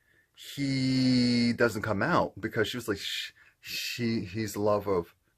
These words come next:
no, he's the love of her life. She's the love of his life. The therapist, again, says, "That's great. But what happens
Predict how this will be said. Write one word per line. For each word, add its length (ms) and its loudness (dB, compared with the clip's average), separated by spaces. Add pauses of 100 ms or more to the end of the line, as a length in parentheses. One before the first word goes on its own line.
(220)
no, 300 -2 (460)
he's 240 -8
the 60 -6
love 240 -2
of 100 -16
her 440 -2
life. 440 2 (260)
She's 220 -10
the 80 -4
love 200 2
of 100 -16
his 260 0
life. 360 8 (320)
The 60 -20
therapist, 460 0
again, 320 0
says, 280 -2
"That's 240 2
great. 320 0
But 100 -2
what 220 4
happens 600 4